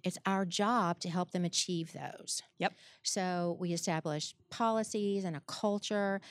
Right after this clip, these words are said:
Speaker 1: and they're based on the realities of life. So, uh, let's just talk about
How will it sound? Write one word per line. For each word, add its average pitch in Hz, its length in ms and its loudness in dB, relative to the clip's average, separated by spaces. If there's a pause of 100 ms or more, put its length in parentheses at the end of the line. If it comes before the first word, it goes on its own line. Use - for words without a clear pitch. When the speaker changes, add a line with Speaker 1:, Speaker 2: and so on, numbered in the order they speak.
(260)
Speaker 1:
and 180 460 2 (140)
they're 190 140 6
based 196 500 6
on 170 500 0 (220)
the 185 100 2
realities 180 640 2
of 160 140 -2
life. - 440 -8 (380)
So, 190 360 4 (280)
uh, 185 40 -8 (540)
let's 240 300 2
just - 160 2
talk 208 240 2
about 170 460 2